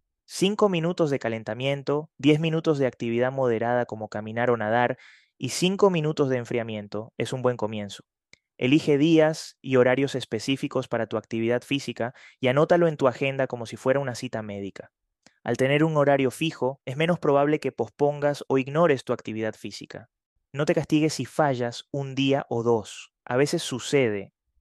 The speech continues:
Simplemente retoma donde lo dejaste y sigue adelante. El camino hacia un estilo de vida saludable no es una línea recta. Habrá altibajos, y eso está bien.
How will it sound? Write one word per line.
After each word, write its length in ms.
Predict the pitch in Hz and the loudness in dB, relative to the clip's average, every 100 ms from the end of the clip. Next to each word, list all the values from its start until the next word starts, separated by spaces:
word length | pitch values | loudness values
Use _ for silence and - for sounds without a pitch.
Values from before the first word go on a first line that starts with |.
| _ - | _ -10
Simplemente 880 | - 185 208 190 170 151 160 202 _ _ _ | -2 2 2 2 -2 0 -2 -2 _ _ _
retoma 460 | - 127 131 143 151 | -6 -2 0 0 0
donde 240 | 139 123 | -2 -2
lo 120 | 117 | -2
dejaste 600 | 113 - 139 139 - 185 - | -2 -2 -4 -4 -6 -8 -8
y 120 | 131 | -10
sigue 260 | - 123 120 | -6 -2 -2
adelante. 540 | 110 101 98 107 107 _ _ _ _ _ - - - | -2 -8 -14 -20 -20 _ _ _ _ _ -20 -20 -6
El 120 | 139 | 0
camino 320 | 131 165 220 226 | 2 2 4 2
hacia 220 | 180 170 | 4 2
un 100 | 180 | 2
estilo 320 | 170 170 165 | -2 2 4
de 80 | 151 | 4
vida 220 | 143 147 | 4 2
saludable 640 | - 120 120 131 135 135 135 | 0 -2 0 0 0 -4 -6
no 220 | 131 135 | -4 -4
es 140 | 139 | -4
una 120 | 143 | -6
línea 260 | 127 131 127 | -6 -6 -8
recta. 520 | 120 127 113 - - _ _ _ - | -2 -2 -2 -12 -18 _ _ _ 0
Habrá 220 | 123 139 | 2 4
altibajos, 840 | 143 127 123 123 - 104 - - | 2 0 2 0 -2 -16 -20 -20
y 180 | - 127 | -4 0
eso 140 | 139 151 | 0 -2
está 200 | - 120 | -4 -4
bien. 380 | 131 117 110 | -4 -6 -12